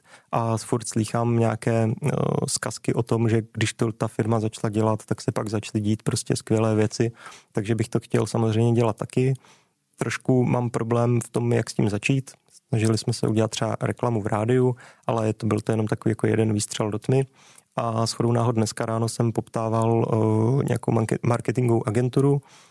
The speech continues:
aby nám pr-, eh, sestavila, eh, brand manuál a pak právě návrh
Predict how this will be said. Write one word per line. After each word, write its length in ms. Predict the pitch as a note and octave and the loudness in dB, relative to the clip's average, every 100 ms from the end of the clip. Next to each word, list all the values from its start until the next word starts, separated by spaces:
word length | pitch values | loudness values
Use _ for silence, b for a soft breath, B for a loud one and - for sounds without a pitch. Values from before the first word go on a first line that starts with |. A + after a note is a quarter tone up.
| b | b
aby 220 | - A2 | -4 0
nám 200 | A2+ A2 | 0 0
pr-, 400 | G#2+ - A#2 A2+ | 0 -2 0 0
eh, 40 | A2 | 0
sestavila, 680 | - - A#2 A2+ A2 G#2 F#2 - F#3+ | -4 -4 -2 0 2 0 -2 -6 -4
eh, 120 | A#2+ | -2
brand 300 | A2+ A#2 A#2+ | -2 -2 -2
manuál 440 | C#3 B2 B2 A#2+ A#2 | 0 0 2 2 0
a 40 | |
pak 140 | - | -2
právě 300 | - - A2 | -4 -2 0
návrh 260 | A2 G#2+ G#2+ | 2 0 0